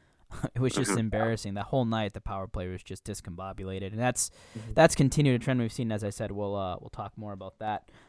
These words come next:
Speaker 1: Um, did bounce back, um, against the, okay, well, I'm losing
Speaker 2: Kraken.
Speaker 1: spot. It's Kraken
Speaker 3: Kraken.
Speaker 1: on, uh, Saturday night, uh, knocking them out four to two.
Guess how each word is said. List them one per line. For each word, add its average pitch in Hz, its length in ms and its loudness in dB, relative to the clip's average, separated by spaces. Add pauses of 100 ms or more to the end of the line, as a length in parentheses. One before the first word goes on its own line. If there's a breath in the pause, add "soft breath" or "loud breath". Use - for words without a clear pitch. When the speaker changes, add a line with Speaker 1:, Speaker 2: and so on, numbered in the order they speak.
(280 soft breath)
Speaker 1:
Um, 135 360 4
did 269 220 6
bounce 247 420 10
back, 151 440 10 (420 loud breath)
um, 139 380 10
against 151 380 8
the, 117 1000 6 (260)
okay, - 320 -8
well, 107 160 -6
I'm 123 100 -8
losing 123 160 -4
Speaker 2:
Kraken. 127 340 8
Speaker 1:
spot. 90 100 -4
It's - 160 -8
Kraken 175 420 8
Speaker 3:
Kraken. - 300 0 (260 loud breath)
Speaker 1:
on, 135 300 8
uh, 131 180 8
Saturday 147 640 6
night, 143 400 4
uh, 120 300 4 (260)
knocking 135 300 2
them 135 160 4
out 135 220 4
four 139 240 2
to 120 60 2
two. 139 380 4